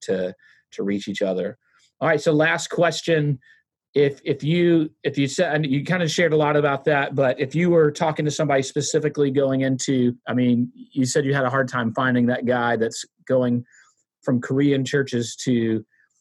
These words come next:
uh, Hispanic church, leading it to be a multicultural church. So maybe, maybe you're that guy for somebody else,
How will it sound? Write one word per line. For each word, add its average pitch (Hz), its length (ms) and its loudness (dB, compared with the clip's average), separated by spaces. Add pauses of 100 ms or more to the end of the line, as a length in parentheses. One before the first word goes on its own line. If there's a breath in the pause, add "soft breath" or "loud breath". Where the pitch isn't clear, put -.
(160)
uh, 117 240 -4
Hispanic 131 680 -2
church, 127 520 -2 (100)
leading 135 340 0
it 135 140 -2
to - 80 -8
be 127 140 2
a 123 40 4
multicultural 127 800 0
church. 117 340 -4
So 131 80 0
maybe, 151 500 2 (420 soft breath)
maybe 175 240 4
you're 170 340 4
that 156 260 2
guy 143 220 2
for 131 140 -4
somebody 127 400 0
else, - 320 -4